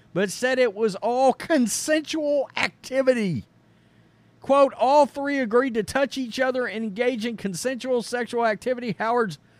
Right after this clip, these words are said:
lawyer wrote. "No wonder Aaron Gordon is dressed as a woman."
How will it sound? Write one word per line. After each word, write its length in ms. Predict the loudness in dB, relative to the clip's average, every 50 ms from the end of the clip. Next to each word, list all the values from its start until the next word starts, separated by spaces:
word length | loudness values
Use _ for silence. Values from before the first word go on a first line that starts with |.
| _ _ _ _ -8
lawyer 480 | -4 -2 2 2 2 2 4 4 2
wrote. 580 | 2 2 0 0 2 6 6 6 4 4 -4 -14 -20 _ _ _ _ _ _ _ _ _ _ _ _ _ _ _ _ _ _ _ _ _ _ _ _ _ _
"No 200 | -10 -8 -6 -4
wonder 580 | -6 -6 -6 -6 -6 -6 -4 -4 -4 -4 -6 -6 -6
Aaron 280 | -6 -6 -4 -6 -6
Gordon 300 | -4 -2 -2 -2 -2 -4
is 100 | -6 -8
dressed 320 | -6 -6 -4 -4 -4 -6 -8
as 120 | -8 -8
a 40 | -6
woman." 640 | -6 -8 -6 -2 0 2 2 4 2 2 2 0